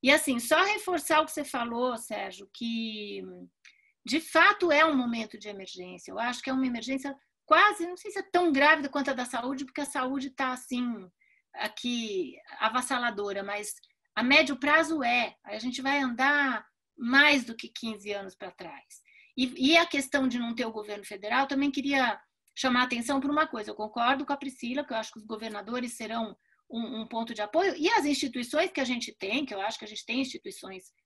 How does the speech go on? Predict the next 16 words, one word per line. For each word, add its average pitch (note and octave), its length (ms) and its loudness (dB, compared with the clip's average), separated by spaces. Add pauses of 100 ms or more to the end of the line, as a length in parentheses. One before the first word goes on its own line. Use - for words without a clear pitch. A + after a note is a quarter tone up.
assim - 220 -4
como A4+ 160 -8
na F4+ 100 0
saúde, A#3+ 440 -4
né? C4+ 160 0
Tem C4 120 -8
uma A#3+ 120 -4
série C#4+ 220 -4
de C#4+ 100 -8
instituições B3+ 640 -8
que - 100 -14
estão F4+ 240 -4 (560)
segurando C4 520 0
aí G#3+ 140 0
a G3+ 60 -4
situação, A3 640 0